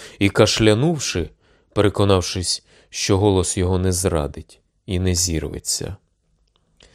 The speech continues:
Артем запитав у Женьки, байдуже, як тільки міг: <coughs> «І що,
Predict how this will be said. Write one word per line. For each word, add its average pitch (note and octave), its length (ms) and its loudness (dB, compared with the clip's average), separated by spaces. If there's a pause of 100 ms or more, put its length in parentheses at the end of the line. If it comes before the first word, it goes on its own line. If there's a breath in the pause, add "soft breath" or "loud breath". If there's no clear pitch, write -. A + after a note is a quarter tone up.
(240 soft breath)
Артем B2 520 2
запитав F#2+ 540 -2
у D#2+ 80 -2
Женьки, G2 580 -4 (540)
байдуже, A2+ 840 0
як G2+ 160 -4
тільки F#2+ 460 -6
міг: - 380 -14 (720 loud breath)
<coughs> D#3+ 1300 2 (1040 soft breath)
«І A#2 120 0
що, F#2+ 480 0